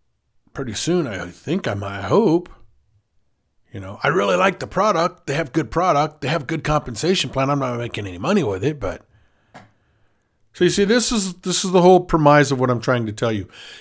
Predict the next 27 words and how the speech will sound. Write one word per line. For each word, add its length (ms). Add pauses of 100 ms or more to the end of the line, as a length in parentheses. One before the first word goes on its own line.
If 240
you 80
put 320
yourself 460
in 80
a 40
situation 720
where 120
you're 220
effectively 540
marketing 580
properly, 840 (640)
you 160
stand 600
to, 400 (640)
uh, 340 (960)
multiply 1120 (320)
your 280
income 460
streams, 840 (1160)
and 440
you 140
can 240
pretty 180
much 320
do 160
this 640